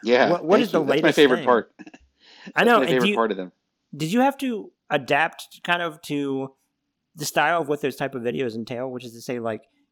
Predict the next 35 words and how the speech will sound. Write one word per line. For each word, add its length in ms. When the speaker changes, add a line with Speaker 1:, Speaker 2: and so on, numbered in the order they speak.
Speaker 2:
you 100
know, 140
what 220
you 100
say 280
is 280
well 220
thought 240
out 320
and 500
very, 460
like, 300
an 80
economy 440
of 100
words, 360
but 120
it's 120
also 240
said 480
in 120
a 80
quick 280
way 300
to 140
just 260
get 200
everything 420
you 140
need 280
to 80
get 160
out, 340
out 180
there? 240